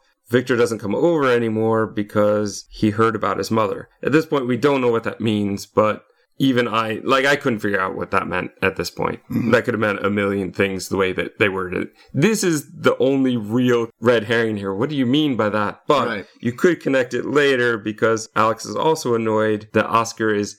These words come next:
Speaker 1: dating some older woman. He uses a rather derogatory term for her.
Speaker 2: Mm-hmm.
Speaker 1: When there are so many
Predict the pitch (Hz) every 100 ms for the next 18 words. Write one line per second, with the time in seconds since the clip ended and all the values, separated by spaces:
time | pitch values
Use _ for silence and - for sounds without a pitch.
0 | _ 107 107 104 - 104 95 - 110 107
1 | 104 104 131 104 107 123 101 101 95 95
2 | 90 92 90 _ _ 98 95 92 101 113
3 | 110 110 95 92 92 92 95 98 104 104
4 | - 107 110 139 120 131 127 127 143 139
5 | 135 131 120 -